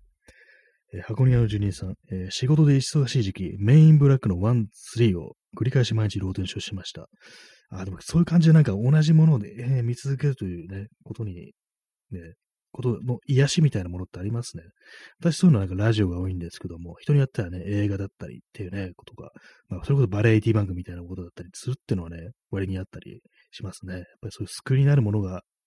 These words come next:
映像があるっていうのは、まあ、いいことですね、本当にね。はい、えー、そんな感じで、残り、えー、二十数秒という感じになっておりますけどもね。急になんか最後の方で急になんか普通の話になったなっていう感じですけどもね。もう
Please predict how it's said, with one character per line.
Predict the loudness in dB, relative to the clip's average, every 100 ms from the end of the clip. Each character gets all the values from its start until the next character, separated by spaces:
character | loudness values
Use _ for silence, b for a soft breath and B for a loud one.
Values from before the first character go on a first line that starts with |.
| -6
映 | -4
像 | -2
が | -4
あ |
る | -4
っ |
て | -8
い |
う |
の | -10
は、 |
ま | -10
あ、 | -12 _ _ _
い | -12
い |
こ | -12
と | -18
で | _
す | -16
ね、 | -16
本 | -16 _
当 | -16
に |
ね。 | -14
は |
い、 | -16 _ _ _ _ _ _ _ _ _ _ _ _ _ _ _ _ _ _ _ _ _ _ _ -20
え | -20
ー、 | -20
そ | -16 -14
ん | -14
な | -14
感 | -14
じ | -14
で、 | -12
残 | -12 -14 -4 -4
り、 | -4 -8
え | -8 -8
ー、 | -8
二 | -8
十 | -6 -6 -6 -10
数 | -6 -2 0
秒 | 0
と | 0
い | 0
う |
感 | -2 -4
じ | -4
に |
な | -6
っ | -8 _
て | -18 -16 -12
お | -8
り | -6
ま | -8
す |
け | -10
ど | -18
も | -20 -20
ね。 | -20 -20 B B B B B B B _ -4
急 | 2 4
に |
な | 4
ん | 2
か | -4
最 | 4 6
後 | 8
の | 6
方 | 6
で | 4
急 | 2
に | 2
な | 0
ん |
か | -4
普 | -10
通 | -2
の | 0 2
話 | -2 -6
に |
な | -10
っ |
た | -14
な | -14
っ |
て | -16
い |
う | -14
感 | -12
じ |
で | -14
す |
け | -16
ど | -16
も | -18
ね。 | -20 -20 _ -18
も |
う | -14